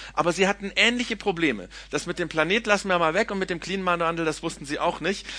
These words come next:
Aber die haben sich nach Frieden gesehnt, nach Frieden. Weil es überall Krieg gab, weil es ständig irgendwie, ähm, ähm, Machtgerangelei gab zwischen den Mächtigen und dann haben immer die Menschen drunter leiden müssen. Sie haben sich auch gewünscht, dass die Krankheiten weggehen, damals schon.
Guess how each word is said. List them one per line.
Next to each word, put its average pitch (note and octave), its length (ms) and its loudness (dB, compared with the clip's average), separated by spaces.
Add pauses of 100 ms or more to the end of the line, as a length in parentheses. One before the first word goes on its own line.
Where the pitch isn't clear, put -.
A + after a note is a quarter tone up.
(240)
Aber E3 360 6
die F3 160 2
haben A3 120 4
sich G3 140 -4
nach G3+ 120 0
Frieden C4 300 2
gesehnt, A#2+ 480 0
nach E3+ 120 -2
Frieden. G#3+ 440 -2 (260)
Weil F3 160 4
es F#3 120 2
überall G#3+ 460 4
Krieg A3+ 300 -4
gab, C#3 220 0
weil D3+ 140 2
es D3+ 80 -2
ständig G#3+ 460 -2
irgendwie, F#3+ 480 -2 (320)
ähm, D#3+ 360 2
ähm, D#3 280 -2 (260)
Machtgerangelei E3+ 920 2
gab D#3 340 0
zwischen F3 280 -4
den D#3 160 -2
Mächtigen D#3+ 500 -4
und C#3+ 140 -8
dann D3 160 0
haben D3+ 140 -4
immer E3 340 -2 (260)
die D3 100 -4
Menschen C#3+ 360 -2
drunter C3 260 -4
leiden G2+ 320 -4
müssen. - 300 -16 (1300)
Sie C3 120 -2
haben B2 100 -2
sich G#2+ 160 -8
auch A2 140 -10
gewünscht, B2 320 -8
dass - 120 -8
die F#3 100 -12
Krankheiten F3+ 520 -4
weggehen, F#2+ 260 -12
damals F3+ 340 -2
schon. F2+ 180 -12